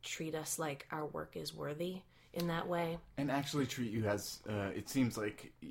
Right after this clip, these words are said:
Speaker 2: you know, an individual artist instead
Speaker 1: Mm-hmm.
Speaker 2: of a tool to be
Speaker 1: Yeah.
Speaker 2: used and dispensed of.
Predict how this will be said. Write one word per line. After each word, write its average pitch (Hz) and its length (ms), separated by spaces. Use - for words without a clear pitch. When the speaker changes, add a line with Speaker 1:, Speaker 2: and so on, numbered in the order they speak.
Speaker 2:
you 110 180
know, 90 160
an 113 220
individual 101 800
artist 107 600
instead 113 340
Speaker 1:
Mm-hmm. 101 40
Speaker 2:
of 95 120
a 92 40
tool 95 520
to - 140
be 87 140
Speaker 1:
Yeah. 104 220
Speaker 2:
used 95 300
and 90 120
dispensed 98 560
of. 92 240